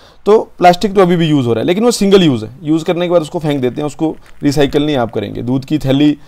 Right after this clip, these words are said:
जो है उसको आप कहीं यूज़ नहीं करेंगे, उसको फेंकेंगे, फेंकेंगे। तो फिर इसके लिए क्या बोला गया है कि एक स्कीम इन्होंने चलाई है। कब स्कीम शुरू की गई? दो हज़ार उन्नीस में शुरू की गई,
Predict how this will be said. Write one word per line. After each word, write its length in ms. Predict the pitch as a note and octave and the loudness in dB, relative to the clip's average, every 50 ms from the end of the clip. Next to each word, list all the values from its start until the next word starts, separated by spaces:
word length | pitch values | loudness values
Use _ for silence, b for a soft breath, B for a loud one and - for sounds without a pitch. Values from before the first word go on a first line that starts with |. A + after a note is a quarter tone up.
| b b b b b - | b b b b b 0
जो 80 | B2+ D3 | 4 4
है 60 | D3+ | 4
उसको 220 | D3+ - - D#3+ | 4 2 2 4
आप 140 | D3+ D3 C3 | 4 4 2
कहीं 200 | D3+ D3 D3 D3 | 0 -2 0 0
यूज़ 220 | C#3+ D3 D3 C3+ | 0 0 0 0
नहीं 100 | D#3 E3 | -2 -2
करेंगे, 240 | D3+ C#3+ C3+ C#3 C#3+ | 0 0 0 0 -4
उसको 180 | C#3 C#3 - D#3 | -4 -6 -8 -6
फेंकेंगे, 400 | C3+ C3+ A#2+ A2+ A#2 A2+ A2 G#2+ | -4 -4 -4 -4 -6 -6 -6 -6
फेंकेंगे। 380 | F#2 G#2 G2+ G2 G#2 - G2+ - b b b b b b b b b - | -8 -8 -10 -10 -14 -16 -18 -20 b b b b b b b b b 2
तो 100 | A3 A#3 | 4 4
फिर 240 | G#3 G#3 A#3 A#3+ B3 - - _ _ _ _ - _ - - - - - - | 6 6 2 2 2 -4 -14 _ _ _ _ -20 _ -20 -20 -20 -18 -8 -6
इसके 220 | F3+ E3 - G#3 | -6 -4 -2 0
लिए 140 | G3+ G3 F#3+ | 0 0 2
क्या 140 | - F#3 D#3 | 4 4 4
बोला 220 | C3+ B2+ B2+ B2 | 4 4 0 0
गया 160 | A#2+ A#2+ A#2+ B2 | 0 0 0 0
है 120 | C3+ D3 | 0 -2
कि 300 | - - D#3+ D#3+ E3 - - - - - - - - - - - | -2 -2 -4 -2 -4 -4 -8 -16 -20 -20 -20 -20 -20 -20 -8 -6
एक 120 | F#3 F3+ - | -6 -6 -4
स्कीम 300 | - - G3 G#3 A3 G#3+ | -6 0 2 2 2 2
इन्होंने 240 | G3 F3+ F3 F3 E3 | 2 0 0 0 -2
चलाई 300 | - C#3 C3 B2 B2 A#2 | 2 2 2 2 2 2
है। 220 | B2+ - - G#3 - _ - - | -2 -4 -6 -10 -18 _ -4 2
कब 120 | D#3+ F3+ F3 | 2 2 2
स्कीम 280 | F3+ - - F3 F3 | 2 -4 -4 -2 -2
शुरू 240 | E3+ - F3 E3 E3 | 0 0 0 0 0
की 140 | D3+ D#3 D3 | 0 0 0
गई? 220 | C3+ C3+ D#3 F#3 | 0 -2 -2 -4
दो 220 | E3 C3 C3+ C#3+ D#3 | -4 0 2 4 4
हज़ार 160 | D3+ E3 D#3+ | 4 4 4
उन्नीस 280 | D#3 D#3 D#3 D#3 D3 D3+ | 2 2 0 -4 -4 -6
में 80 | D#3 | -8
शुरू 240 | C#3+ - D3 C#3+ C#3 | -6 -4 -4 -4 -2
की 160 | C3 C3 B2 | -2 -2 -2
गई, 180 | A#2 B2 D#3+ | -2 -4 -6